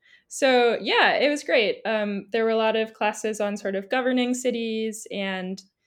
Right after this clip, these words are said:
a lot of it was sort of urban theory. Wh-, what, what is a city? Um, how do we decide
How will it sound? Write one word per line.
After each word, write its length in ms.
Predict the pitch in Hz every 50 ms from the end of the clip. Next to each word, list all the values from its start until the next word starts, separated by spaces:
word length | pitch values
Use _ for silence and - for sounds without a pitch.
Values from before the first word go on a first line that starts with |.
| _ _ _ _ -
a 80 | 196
lot 160 | 233 233 240 254
of 80 | 254
it 100 | 269 269
was 160 | 240 254 254
sort 140 | - 277 233
of 60 | 214 190
urban 380 | - - 185 190 196 196 190 196
theory. 640 | 196 - 196 175 175 180 190 190 254 294 330 349 - - -
Wh-, 240 | - 190 - - 156 165
what, 320 | 190 202 190 202 - -
what 200 | 185 214 214 208
is 160 | 202 196 196 202
a 40 |
city? 600 | 202 - - 208 190 202 196 196 196 196 190 185
Um, 400 | - - 190 190 180 185 175 175 170 -
how 200 | - - 208 196
do 160 | 185 208 196
we 100 | 202 202
decide 520 | 202 202 202 - 196 185 180 185 190 185